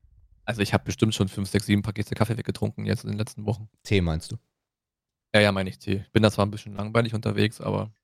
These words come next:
Speaker 1: äh, doch, es ist sehr angenehm morgens, weil du halt auch in der Thermoskanne, du kannst halt,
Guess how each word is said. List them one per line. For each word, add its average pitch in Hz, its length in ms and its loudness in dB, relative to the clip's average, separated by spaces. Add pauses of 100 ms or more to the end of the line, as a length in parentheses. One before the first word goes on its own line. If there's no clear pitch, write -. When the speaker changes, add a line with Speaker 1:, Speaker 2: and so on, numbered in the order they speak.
(1400)
Speaker 1:
äh, 95 420 6 (220)
doch, 123 120 6
es 131 120 6
ist 117 100 0
sehr 104 120 6
angenehm 98 360 0
morgens, 92 440 0
weil 92 80 6
du 98 120 6
halt 101 160 4
auch 101 140 2
in 98 60 2
der 98 80 4
Thermoskanne, 110 500 2
du 101 80 -4
kannst - 280 -4
halt, 101 280 0